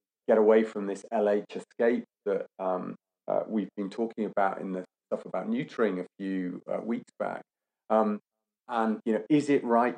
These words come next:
to do this? But just as with hormone replacement therapy in humans, that element of, is it just slap on a patch and hope? Or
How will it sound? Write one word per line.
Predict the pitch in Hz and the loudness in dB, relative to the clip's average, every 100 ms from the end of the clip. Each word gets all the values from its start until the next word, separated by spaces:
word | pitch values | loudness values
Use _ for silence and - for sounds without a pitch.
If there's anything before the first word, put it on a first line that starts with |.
| - | -10
to | 117 | -4
do | 110 90 | -2 0
this? | 90 - _ _ - | -2 -4 _ _ -2
But | - - | -2 0
just | 151 170 | -2 -2
as | 170 156 | -4 -2
with | 135 - | -4 -2
hormone | 156 156 147 139 | 2 4 4 4
replacement | 120 110 135 135 135 127 - | 2 0 2 2 2 -6 -4
therapy | 123 117 113 - 107 104 | 2 4 4 2 -2 -2
in | 98 - _ | -4 -12 _
humans, | 196 208 127 87 85 85 _ _ _ _ _ _ _ _ _ _ _ | -4 -2 -2 -4 -8 -12 _ _ _ _ _ _ _ _ _ _ _
that | 135 135 | 2 6
element | 147 165 139 113 | 6 6 4 2
of, | 104 104 - - _ _ _ _ _ _ _ _ | 4 4 2 -8 _ _ _ _ _ _ _ _
is | 143 | -2
it | 190 151 | 0 0
just | 135 - | -2 0
slap | 131 - | -2 2
on | 123 | 2
a | 104 | 2
patch | - 120 - - | 0 -2 -2 -6
and | 101 | -8
hope? | 90 92 87 - _ _ _ _ _ _ _ _ - | -6 -4 -4 -6 _ _ _ _ _ _ _ _ 2
Or | 104 101 104 | 4 6 4